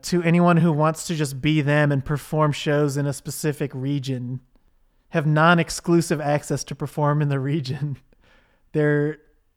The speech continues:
esteemed catalog. Um, and they managed to have one franchise that happened in New Zealand, so I guess it kind of worked.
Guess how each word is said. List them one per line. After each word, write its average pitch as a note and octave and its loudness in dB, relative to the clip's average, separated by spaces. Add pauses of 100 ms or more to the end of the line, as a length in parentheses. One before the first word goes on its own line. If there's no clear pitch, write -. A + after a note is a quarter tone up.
(100)
esteemed E3+ -2
catalog. C3+ -4 (1000)
Um, E3 0
and F3+ 2
they G3 4
managed G3 2
to G#3+ 4
have G3 4
one D3+ 0
franchise F#3 0
that D#3+ 0
happened D#3+ 0
in E3+ 0
New E3 0
Zealand, C#3+ -2
so C#3+ -6
I D3 -2
guess A3 -4
it - -14
kind F3 -8
of D3+ -8
worked. D#3 -12